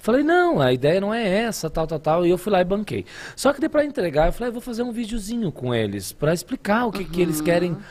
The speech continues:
Speaker 1: até pras pessoas da cidade", porque isso era a, o acabamento da ma-, da, do projeto sobre,
Speaker 2: Uhum.
Speaker 1: é, Joinville compra aqui, vende aqui e tal.
Speaker 2: Uhum.
Speaker 1: E aí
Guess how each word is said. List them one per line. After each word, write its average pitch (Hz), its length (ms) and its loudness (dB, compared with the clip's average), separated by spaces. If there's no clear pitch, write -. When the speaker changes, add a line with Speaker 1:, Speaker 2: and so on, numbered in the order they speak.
Speaker 1:
até - 100 -4
pras 240 200 -4
pessoas 226 340 -2
da 226 60 -2
cidade", 170 440 0
porque 151 140 -8
isso 160 220 0
era 180 180 4
a, 143 220 2
o 147 100 0
acabamento 156 580 -2
da 214 200 -2
ma-, 220 180 -4
da, 170 720 0
do 120 560 -10
projeto 185 580 2
sobre, 135 640 0
Speaker 2:
Uhum. - 80 -8
Speaker 1:
é, 123 1200 4
Joinville 139 500 0
compra 123 320 0
aqui, 143 280 0
vende 123 360 0
aqui 117 180 -4
e 110 40 -4
tal. 92 200 -4
Speaker 2:
Uhum. 160 240 -10
Speaker 1:
E 190 100 6
aí 247 920 0